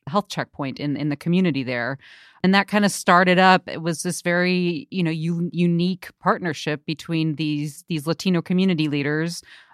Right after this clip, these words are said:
the city public health department, and then the scientists at U C S F and a few other organizations who kind of just got together very early in the pandemic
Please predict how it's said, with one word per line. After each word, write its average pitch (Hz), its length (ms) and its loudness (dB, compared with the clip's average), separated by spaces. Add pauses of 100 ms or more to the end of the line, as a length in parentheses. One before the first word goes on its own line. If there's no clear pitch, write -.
(100)
the 151 60 -4
city 165 240 -4
public 156 300 -4
health 165 160 0
department, 147 580 -2
and 147 180 -2
then 143 220 0
the 143 140 -2
scientists 190 560 2
at - 80 -10
U 156 100 -4
C 156 220 -6
S 147 160 -6
F 147 260 -2
and 147 140 -4
a 139 40 -4
few 151 220 -4
other 160 340 0
organizations 135 920 -4 (400)
who 202 80 2
kind 285 200 4
of 226 140 0
just - 320 0
got 175 260 4
together 180 420 2
very 165 360 2
early 175 400 2
in 151 60 2
the 147 80 2
pandemic 160 760 0